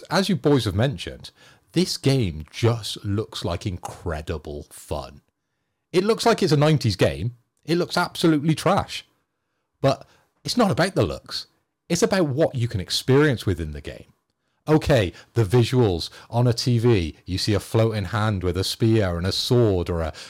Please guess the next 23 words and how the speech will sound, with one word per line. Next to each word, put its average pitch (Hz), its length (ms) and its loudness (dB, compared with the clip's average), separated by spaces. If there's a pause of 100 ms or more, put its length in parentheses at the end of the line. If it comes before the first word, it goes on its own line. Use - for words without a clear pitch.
(160)
you 113 140 0
know, 80 240 -6 (180)
a 110 80 -2
shield. 90 800 0 (580)
Eh. 202 160 -2 (1000)
But 170 120 -10
can 240 120 2
you 226 100 4
imagine 98 420 0
holding 110 460 2
that? 69 160 -10 (360)
Can 208 100 0
you 247 80 4
imagine 202 340 2
smashing 127 720 0
a 110 80 2
skeleton 131 580 2 (200)
as 117 100 -2
he 123 80 2
flies 156 760 4
across 123 340 2
the 123 100 4
room 110 380 4